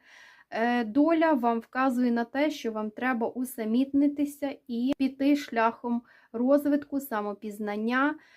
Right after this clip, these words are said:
реалізації себе і свого внутрішнього потенціалу. У вас є сила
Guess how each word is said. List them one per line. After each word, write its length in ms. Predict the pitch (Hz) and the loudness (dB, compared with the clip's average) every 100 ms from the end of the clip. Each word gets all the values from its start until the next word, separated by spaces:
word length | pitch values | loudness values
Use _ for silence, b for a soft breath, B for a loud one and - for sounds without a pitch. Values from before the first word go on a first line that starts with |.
| B | B
реалізації 880 | 220 240 247 240 233 220 214 220 220 | 0 2 2 2 2 0 -2 -12 -14
себе 680 | - 233 214 240 262 302 311 - | -6 -6 -4 -2 0 0 -4 -8
і 360 | 214 233 262 254 - | -6 -2 -2 -2 -8
свого 540 | 214 214 233 262 277 269 | -8 -2 0 4 4 2
внутрішнього 680 | 220 233 226 226 - 220 | 0 -2 -4 -8 -8 -8
потенціалу. 1000 | 214 220 - 220 - 240 240 214 190 180 - b b b | -8 -10 -8 -8 -8 -6 0 2 0 -4 -14 b b b
У 100 | 220 | -4
вас 340 | 233 233 233 | 2 2 2
є 160 | 208 202 | -8 -8
сила 600 | - - 311 330 330 320 | -8 -2 0 2 2 -2